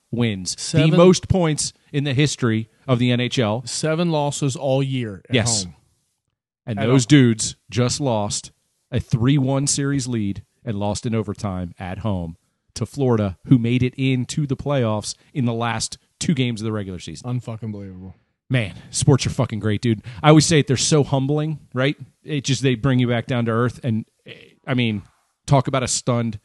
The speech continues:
Speaker 1: fan base. And, uh, you, you mentioned, you know, the, we as Caps fans <laughs> are, know all too well about collapses and about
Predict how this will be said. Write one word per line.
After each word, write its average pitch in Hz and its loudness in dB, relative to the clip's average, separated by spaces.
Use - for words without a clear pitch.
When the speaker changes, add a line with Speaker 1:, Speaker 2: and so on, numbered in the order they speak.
Speaker 1:
fan 120 -2
base. 90 -8
And, 110 -8
uh, 104 -6
you, 117 -2
you 127 -4
mentioned, 117 -2
you 127 -4
know, 107 0
the, 104 -2
we 113 0
as 120 -2
Caps - -2
fans 104 -4
<laughs> - -4
are, 165 -2
know 151 4
all 156 0
too 156 0
well 135 4
about 120 -2
collapses 120 -4
and 117 -6
about 113 -4